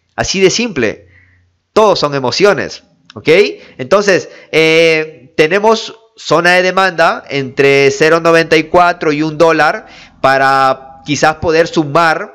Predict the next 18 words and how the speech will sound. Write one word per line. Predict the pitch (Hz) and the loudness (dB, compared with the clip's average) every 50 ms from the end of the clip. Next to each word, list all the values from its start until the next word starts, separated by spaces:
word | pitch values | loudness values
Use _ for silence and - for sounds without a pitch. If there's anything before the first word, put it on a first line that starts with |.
| _ _ _ _ 120 | _ _ _ _ -10
Vamos | 117 113 127 135 151 147 - | -4 -2 -2 -2 -2 -2 -2
a | 139 143 | 0 -2
ver | 151 147 147 | -2 -2 -2
qué | 165 | -2
es | 156 | -2
lo | 160 147 | -2 -2
que | 147 139 | -4 -4
quiera, | - 151 151 147 147 139 127 - - 120 | -2 -2 0 0 0 0 -2 -4 -6 -8
quiere, | - 151 151 151 - - | -6 -6 -6 -4 -4 -2
qué | 156 | 0
es | 156 | 0
lo | 160 151 | 0 0
que | 147 147 | -2 -2
quiera | 165 165 151 | 0 0 0
hacer | - 165 151 | 0 -2 -6
en | 156 156 | -6 -4
esta | 151 175 160 | -4 -4 -4
consolidación. | 165 151 139 139 139 139 135 - - 156 160 165 - | -4 -4 -2 0 0 0 0 0 2 0 0 0 -2